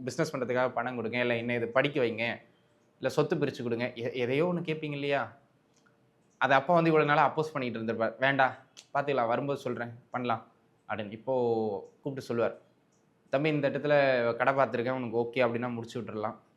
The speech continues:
கடை வச்சிடலாம்" அப்படின்னு. தகப்பனாரின் உடைய பக்கபலம் இந்த காலகட்டத்துல, இந்த மாதத்துல கிடைக்கும். தகப்பனாரின் ஆதரவு கிட்டும் காலம் இக்காலம். அப்படியே ஜாதக ரீதியா வாங்க.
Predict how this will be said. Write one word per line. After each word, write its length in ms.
கடை 180
வச்சிடலாம்" 380
அப்படின்னு. 240
தகப்பனாரின் 880
உடைய 420
பக்கபலம் 520
இந்த 200
காலகட்டத்துல, 520
இந்த 120
மாதத்துல 440
கிடைக்கும். 340
தகப்பனாரின் 840
ஆதரவு 760
கிட்டும் 400
காலம் 380
இக்காலம். 440
அப்படியே 280
ஜாதக 320
ரீதியா 240
வாங்க. 260